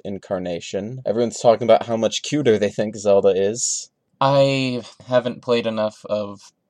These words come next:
Speaker 2: A Link Between Worlds. I own it, I just haven't. That's one of the most embarrassing things I can say after loudly claiming to be a huge Zelda fan.
Speaker 1: Mm, i-, it's a good game. Like, every time I replay it, I like it a little more than the last time.
Speaker 2: How many <laughs> times have you played it?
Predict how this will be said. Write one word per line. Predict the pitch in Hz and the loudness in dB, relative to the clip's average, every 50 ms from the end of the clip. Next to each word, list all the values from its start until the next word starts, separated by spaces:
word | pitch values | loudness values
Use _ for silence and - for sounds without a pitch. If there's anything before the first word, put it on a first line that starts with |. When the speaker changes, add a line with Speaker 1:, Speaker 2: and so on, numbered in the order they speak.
| _ - | _ -4
Speaker 2:
A | 110 110 | -2 -2
Link | 110 107 101 - | -2 -2 -4 -8
Between | - 98 - - 104 104 104 | -14 -16 -12 -12 -12 -10 -10
Worlds. | 101 101 98 101 101 98 - - - - - | -8 -8 -8 -8 -8 -10 -14 -18 -16 -8 -2
I | 113 117 | 0 0
own | 110 123 123 123 | 2 2 2 0
it, | 120 - - | -2 -2 -4
I | 104 107 | -6 -6
just | 104 110 110 - - | -6 -8 -12 -6 -4
haven't. | 110 107 98 107 101 - - _ _ _ _ _ _ _ _ _ _ | -4 -4 -4 -6 -10 -12 -16 _ _ _ _ _ _ _ _ _ _
That's | - 113 110 - - - - - - - _ _ _ - | -2 -2 -2 -2 -6 -12 -10 -12 -12 -14 _ _ _ -6
one | 120 120 120 | -4 -4 -2
of | 117 | -2
the | 113 | -4
most | 113 110 110 - - | -4 -4 -6 -6 -8
embarrassing | 113 104 104 110 113 107 104 - 110 107 101 | -10 -8 -6 -6 -6 -8 -10 -12 -12 -12 -10
things | 110 110 110 107 107 | -10 -10 -10 -8 -8
I | 107 | -10
can | 98 - 107 101 | -10 -10 -12 -16
say | - - 117 110 107 104 104 101 | -10 -8 -6 -6 -6 -6 -8 -8
after | 104 104 - _ _ 104 104 104 95 - | -8 -8 -8 _ _ -16 -14 -14 -12 -4
loudly | 113 123 117 117 120 123 117 | 0 2 2 2 0 -4 -8
claiming | - - 123 113 113 110 110 104 - | -10 -8 -8 -8 -8 -8 -12 -16 -18
to | - - | -18 -16
be | 107 104 107 | -14 -14 -14
a | 101 | -14
huge | - 127 120 120 107 | -12 -10 -10 -8 -10
Zelda | 104 98 110 110 113 107 101 | -8 -6 -4 -4 -4 -4 -8
fan. | - - 107 104 101 98 104 107 - _ - | -10 -10 -10 -10 -10 -12 -14 -16 -20 _ -18
Speaker 1:
Mm, | - 104 104 101 101 | -16 -16 -14 -8 -6
i-, | 101 | -2
it's | 107 95 117 131 131 - | 0 0 0 0 -2 -4
a | 143 | -2
good | 120 151 147 123 | -2 -2 -2 0
game. | 104 135 143 127 104 95 95 | 0 0 0 0 -2 -2 -4
Like, | 98 98 95 - _ _ _ _ _ _ _ _ - | -4 -4 -6 -8 _ _ _ _ _ _ _ _ 4
every | 113 117 135 139 | 4 4 4 2
time | 135 - 135 131 131 | 0 0 0 2 4
I | 123 117 | 4 4
replay | 110 117 120 107 - - 123 127 113 | 2 2 -4 -6 0 2 4 4 6
it, | 95 | 6
I | 95 | 4
like | 98 104 107 113 - - | 4 4 4 2 2 0
it | 107 - | -2 -2
a | 101 | -2
little | 101 98 110 110 117 110 | -4 -4 -4 -2 -2 -2
more | 107 110 117 113 107 | -2 -2 -2 -2 -2
than | 107 104 98 | -4 -4 -4
the | 95 | -4
last | 95 101 110 110 - - - | -4 -4 -4 -6 -8 -12 -12
time. | 101 85 90 95 107 113 113 _ _ | -10 -8 -8 -8 -10 -12 -16 _ _
Speaker 2:
How | _ - 117 | _ -10 -10
many | 113 110 123 | -8 -8 -10
<laughs> | - - - | -12 -10 -10
times | 127 - 113 120 104 | -10 -10 -10 -12 -16
have | 107 110 | -16 -16
you | 107 | -16
played | - - 113 110 113 110 | -14 -14 -12 -12 -10 -10
it? | 110 - - | -12 -12 -14